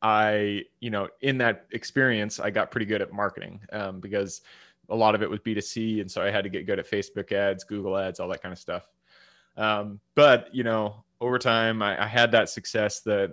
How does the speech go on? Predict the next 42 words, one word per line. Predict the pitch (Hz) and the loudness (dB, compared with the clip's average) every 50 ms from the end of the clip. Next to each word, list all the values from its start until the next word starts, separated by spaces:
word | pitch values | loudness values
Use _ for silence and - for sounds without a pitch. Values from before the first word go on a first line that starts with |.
| 98 104 | -6 -10
the | 104 98 | -10 -10
story | - - - - - 110 107 107 | -10 -14 -12 -6 -4 -2 -2 -2
was | 104 101 98 | -2 -2 -2
actually | 107 101 - - 98 | -4 -4 -4 -6 -6
working | 101 101 - 101 98 | -6 -6 -6 -8 -8
out. | 101 101 101 - _ _ _ _ _ _ _ _ | -8 -8 -10 -12 _ _ _ _ _ _ _ _
Um, | 107 107 107 104 104 101 | -2 -2 0 0 0 -2
but | 98 101 | 0 0
I | 107 | 2
really | 113 139 156 156 | 2 2 0 0
didn't, | 139 139 135 120 - _ _ _ - | 0 -2 -4 -6 -12 _ _ _ -12
again, | 117 110 113 113 110 107 | -4 0 2 2 2 2
like | 101 104 107 - | 0 0 0 -2
the | - 92 | -4 -4
work | 101 110 110 113 - - - - - | -2 -2 -2 -2 -4 -8 -20 -16 -12
because | - 101 113 107 104 95 | -8 -4 -2 -2 0 -2
it | 107 - | -4 -6
was | - 101 107 107 107 104 101 - | -2 0 2 2 2 2 0 -4
just | - 107 - - - - | -8 -10 -10 -10 -6 -4
sitting | 117 107 113 113 110 110 104 | -2 -2 -2 -2 -2 -4 -8
in | 80 98 | -10 -8
front | - - 104 107 | -6 -6 -4 -4
of | 101 | -4
a | 101 | -6
computer. | 101 113 104 - - 110 107 104 107 104 104 104 104 101 - _ _ _ _ _ _ _ | -8 -10 -10 -8 -4 -2 0 0 0 0 0 0 0 -2 -4 _ _ _ _ _ _ _
Uh, | 98 101 98 92 | -4 -2 -2 -2
I | - 104 | -2 -2
didn't | 107 101 101 | -4 -4 -6
really | 110 110 | -6 -4
get | 104 104 98 | -2 -2 -2
to | 92 80 | -2 -2
interact | 101 101 98 98 101 101 98 - | -2 -2 0 2 0 0 -2 -4
with | 104 113 | -8 -6
anybody. | 104 104 101 92 104 101 104 101 101 101 | -6 -4 -2 0 0 2 2 0 0 0
I | 90 | 0
was | 98 98 98 | -2 -2 -6
in | 107 101 | -8 -8
my | 98 92 | -10 -10
pajamas | - - 98 90 - 107 98 101 104 104 104 107 98 107 | -10 -14 -16 -12 -6 -4 -4 -4 -4 -4 -6 -4 0 2
all | 104 131 | 2 2
<laughs> | |
day | - - - | 4 4 4